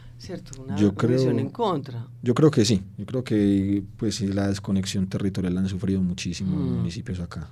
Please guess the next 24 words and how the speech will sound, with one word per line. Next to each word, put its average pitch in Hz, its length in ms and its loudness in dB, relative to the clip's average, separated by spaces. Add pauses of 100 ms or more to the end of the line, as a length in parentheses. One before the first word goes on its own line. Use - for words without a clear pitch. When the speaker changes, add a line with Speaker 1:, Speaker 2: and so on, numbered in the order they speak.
(120)
Speaker 2:
y, 95 100 -6
y 87 460 -6
muchas 92 240 -6
comunidades, 82 760 -4 (100)
y 87 180 -4
entonces, 90 500 -2
claro, - 340 0 (540)
esto 107 220 -2
se 104 80 4
ve, 92 220 6 (160)
esto 113 180 -2
se 107 80 4
ve 92 100 6
en 92 60 4
general 107 400 4
con 127 160 0
buenos 110 220 2
ojos, 92 320 2
no, 90 300 0
pues, 87 180 -4
obviamente 113 400 0
encontrar, 92 380 -2
encontramos 92 840 -4
posiciones 95 840 -4